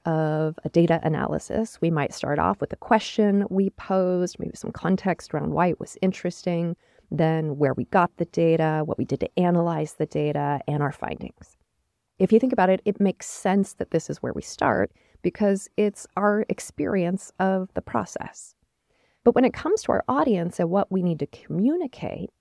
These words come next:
we don't necessarily have to take them through it in that chronological order. And in fact, there can be value in fully flipping that on its head and starting with the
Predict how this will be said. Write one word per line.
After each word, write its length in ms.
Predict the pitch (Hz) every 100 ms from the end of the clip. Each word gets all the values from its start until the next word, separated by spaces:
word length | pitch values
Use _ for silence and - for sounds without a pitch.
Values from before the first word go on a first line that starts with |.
| -
we 140 | 208
don't 180 | 240 294 -
necessarily 1120 | 196 220 240 220 - - 311 285 165 156 165
have 300 | 170 185 -
to 80 | -
take 340 | - 214 214
them 180 | 175 165
through 320 | - - 135
it 160 | - - _
in 240 | 185 190 196
that 180 | 180 -
chronological 1080 | - - - - 156 71 - - - - - _
order. 420 | 160 143 - - _ _ _ _ _ _ -
And 220 | 190 185
in 160 | - 190
fact, 480 | - 320 240 -
there 100 | 214
can 160 | - 202
be 160 | 196 170
value 540 | 160 233 277 208 196 175
in 200 | 170 175
fully 520 | - - 254 247 185
flipping 560 | - - 226 180 175
that 260 | 170 196 - -
on 200 | 175 151
its 220 | - -
head 580 | - 123 - - 202 226 -
and 300 | 175 170 175
starting 760 | - - - 185 247 214 208 196
with 160 | 202
the 160 | 226